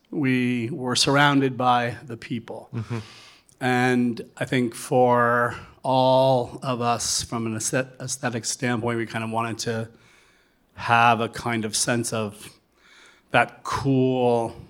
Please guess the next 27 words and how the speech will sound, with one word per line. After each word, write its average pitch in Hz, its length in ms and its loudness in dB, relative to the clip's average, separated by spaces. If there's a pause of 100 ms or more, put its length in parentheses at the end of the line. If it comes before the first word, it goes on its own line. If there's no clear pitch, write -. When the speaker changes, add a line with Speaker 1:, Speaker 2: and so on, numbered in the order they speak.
Speaker 1:
observant 117 880 -6 (100)
camera 113 640 -4
and 110 220 -6
rhythm 107 560 -6 (520)
that 110 180 -2
would 113 240 -4
be 120 420 0 (840)
true 135 560 6 (160)
across 135 460 6
the 131 100 -8
board, 110 380 -4
that 117 100 -8
would 113 180 -2
sort 120 220 -2
of 110 160 -2
link 131 680 2 (480)
these 120 260 0 (340)
different 127 420 0
locations 107 680 -6
and 110 160 -6
places 113 480 -8
and 113 180 -10
people - 480 -16 (140)
Speaker 2:
Right. 104 280 -10 (140)
Speaker 1:
that 113 180 0
Rob 117 340 4
anchors, 131 720 -2